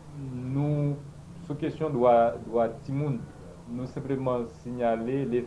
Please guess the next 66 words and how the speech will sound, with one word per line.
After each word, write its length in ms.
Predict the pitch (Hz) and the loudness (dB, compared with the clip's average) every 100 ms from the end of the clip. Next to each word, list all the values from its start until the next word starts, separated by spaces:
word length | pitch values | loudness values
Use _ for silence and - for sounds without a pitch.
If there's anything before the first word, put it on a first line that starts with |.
| - | -2
fait 180 | 147 - - - - | -4 -4 -8 -20 -14
qu'il 300 | 127 123 117 131 120 | -4 -2 -2 -2 -4
y 40 | 113 | -6
a 20 | |
un 40 | - | -6
conflit 400 | 139 127 - 127 | -4 -4 -6 -6
armé 400 | 120 113 117 117 | -2 -2 -2 -4
dans 80 | 107 | -6
le 60 | |
pays, 400 | 98 110 104 107 123 | -8 -10 -8 -6 -4
hein. 120 | 139 - - - - | -6 -10 -18 -20 -10
Il 60 | 117 | -4
y 40 | |
a 20 | |
des 100 | 120 | -4
petits 160 | 117 123 | -4 -6
gens 220 | 123 139 135 | -4 -4 -4
qui 80 | |
n'ont 60 | 120 | 2
pas 160 | 123 117 | 4 4
le 160 | 117 | 2
droit 160 | 113 110 | 0 0
à 40 | |
l'éducation, 680 | 110 101 110 107 - 143 156 147 - | 0 -8 -8 -8 -8 -8 -8 -10 -10
et 40 | 117 | -6
même 140 | 113 | -4
gens 80 | 113 | -4
qui 120 | 113 | -2
n'ont 100 | 120 90 | -4 0
pas 160 | 131 117 | 4 4
le 180 | 110 117 | 4 -2
droit 180 | 113 | 0
à 40 | 107 | 2
la 80 | 101 | 0
protection. 540 | 110 - - - 120 - - - - - | -4 -10 -12 -8 -8 -8 -14 -14 -14 -10
Et 60 | 117 | -4
parmi 560 | 113 131 131 139 139 135 - | 4 4 4 2 2 0 -2
près 160 | 131 123 | -2 0
de 140 | 123 113 | -2 -2
vingt 120 | 143 | 0
mille 180 | 143 139 | 2 2
personnes 220 | 131 127 | 0 -4
qui 60 | 120 | -2
sont 40 | |
déplacées 540 | 123 120 117 110 - 127 | -2 2 2 2 -2 -4
dans 80 | 113 | -4
la 60 | |
région 160 | 113 117 | -4 -6
métropolitaine, 760 | 107 107 98 98 107 110 135 147 - - - | -6 -8 -8 -6 -6 -4 -6 -6 -10 -16 -6
il 60 | 117 | -2
y 20 | |
a 20 | |
environ 220 | 117 127 120 | 0 -2 -4
cinq 320 | - 160 160 | -4 -4 -4
cents 160 | - | -4
personnes 420 | 143 - 143 147 139 | -4 -4 -4 -2 -2
seulement 300 | 143 127 127 | -2 0 -2
dans 60 | 123 | -2
la 60 | 117 | 0
zone 180 | 113 110 | -2 0
Carrefour, 360 | 110 - 123 | -4 -4 -8
ou 260 | 175 - 104 | -12 -12 -12
bien 100 | 104 | -10
dans 100 | 101 | -10
le 40 | |
centre 300 | 95 - 120 | -10 -8 -8